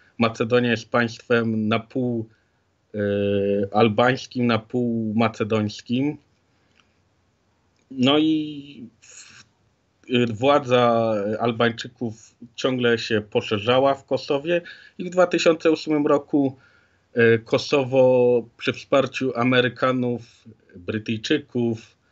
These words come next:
ogłosiło niepodległość. I co warte podkreślenia, o ile, e, Krym, e, nie uznaje, aneksję Krymu nie uznaje prawie nikt, tak samo, e,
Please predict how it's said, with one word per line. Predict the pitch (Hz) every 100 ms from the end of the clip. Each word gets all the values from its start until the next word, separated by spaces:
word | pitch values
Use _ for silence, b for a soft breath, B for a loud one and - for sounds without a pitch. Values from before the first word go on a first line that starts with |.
| _ _ _
ogłosiło | - 117 123 120 139 127
niepodległość. | 123 123 123 104 120 113 139 190 - - B B B B B -
I |
co | 165 170
warte | 156 160 -
podkreślenia, | 165 156 - 160 151 165 156 156 135
o | 135
ile, | 143 147 143 139
e, | 131 _ _ _ - - 120 117 113
Krym, | - 156 160 139 120
e, | 104 - _ _ _ _ _ - 110 110 107 104 107 107
nie | 113 135
uznaje, | 127 113 127 123 123 117 117
aneksję | 110 120 120 - 113
Krymu | - 127 120 117
nie | 117 117
uznaje | 110 120 120 117
prawie | 110 117 104 104 104 b b b b _ -
nikt, | 113 127 107 - - -
tak | 110 -
samo, | 127 117 117 113
e, | -